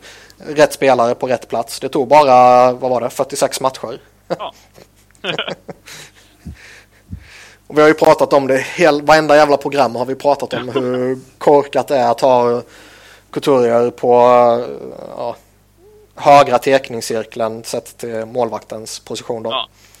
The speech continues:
Speaker 1: Och styra P P därifrån, där han liksom,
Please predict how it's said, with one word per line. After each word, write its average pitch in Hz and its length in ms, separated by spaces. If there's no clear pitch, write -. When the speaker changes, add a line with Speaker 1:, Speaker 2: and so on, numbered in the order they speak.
Speaker 1:
Och 131 220
styra 151 360
P 143 200
P 143 140
därifrån, 123 480
där 123 100
han 131 140
liksom, 135 520